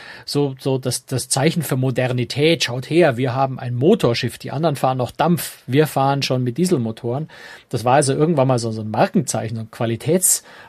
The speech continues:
äh, Merkmal, ein Zeichen für Modernität, dem Passagier zu sagen, guck her, wir fahren mit der allerneuesten Technik. Hat heutzutage an und für sich keine so große Bedeutung mehr.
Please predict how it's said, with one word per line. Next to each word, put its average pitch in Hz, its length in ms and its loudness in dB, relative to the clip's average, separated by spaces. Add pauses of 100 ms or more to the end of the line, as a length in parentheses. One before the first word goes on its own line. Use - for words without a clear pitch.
(120)
äh, 143 180 -6
Merkmal, 139 760 2
ein 143 100 -2
Zeichen 139 320 0
für 131 120 -4
Modernität, 123 960 2 (280)
dem 135 120 -2
Passagier 139 480 2
zu - 100 -2
sagen, 131 400 4
guck 131 240 -2
her, 127 200 2
wir 120 100 2
fahren 123 220 0
mit 120 100 2
der 120 100 2
allerneuesten 127 580 2
Technik. 135 440 -2 (500)
Hat - 160 -4
heutzutage 127 540 2
an 123 120 2
und 123 100 2
für - 160 2
sich 156 180 -2
keine 127 220 2
so 123 100 0
große 120 320 -2
Bedeutung 127 460 0
mehr. 117 200 0